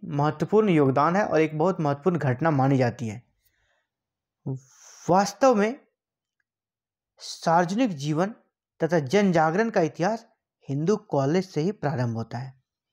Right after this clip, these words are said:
कहा जाता है, सार्वजनिक जीवन और जन जागरण, जनता को जागृत करने का काम हिंदू कॉलेज से ही आरंभ माना जाता है।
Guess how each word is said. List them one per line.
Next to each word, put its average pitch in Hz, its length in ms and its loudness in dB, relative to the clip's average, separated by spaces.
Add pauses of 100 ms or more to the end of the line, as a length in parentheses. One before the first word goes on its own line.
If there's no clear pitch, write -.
(1000)
कहा 180 200 4
जाता 175 260 0
है, 175 60 -4
सार्वजनिक 143 500 -4
जीवन 196 280 0
और 139 220 -2
जन 156 280 2
जागरण, 151 420 0 (400)
जनता 147 400 0
को 160 180 -4
जागृत 139 400 -4
करने 170 260 -2
का 175 120 -4
काम 220 240 -2 (440)
हिंदू 156 320 2
कॉलेज 156 340 0
से 180 140 -4
ही 190 140 0
आरंभ 160 540 0
माना 139 300 0
जाता 120 280 -4
है। 113 180 -12